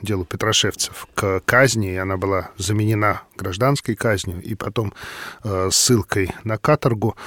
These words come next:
э, что именно после каторги Достоевский уверовал, стал вот, э, такой по-настоящему, м, верующий человек. Э, как оно было на самом деле? То есть воспитание,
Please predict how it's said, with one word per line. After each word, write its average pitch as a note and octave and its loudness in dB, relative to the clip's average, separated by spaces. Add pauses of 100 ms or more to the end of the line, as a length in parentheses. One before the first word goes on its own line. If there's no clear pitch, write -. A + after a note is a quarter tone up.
(320)
э, G#2+ 2
что - 4
именно D3 8
после D#3 4
каторги C3 4
Достоевский B2 4
уверовал, G#2+ 0
стал G#2+ 0
вот, G2 -6
э, F#2 -4 (320)
такой G#2 -4
по-настоящему, G2+ 2
м, G2 -4
верующий G#2 0
человек. A#2 0 (440)
Э, A2 0
как F#3+ 4
оно C#3+ 6
было C3 6
на C3 4
самом A#2+ 2
деле? A2+ 2
То - -2
есть - -2
воспитание, A#2+ 4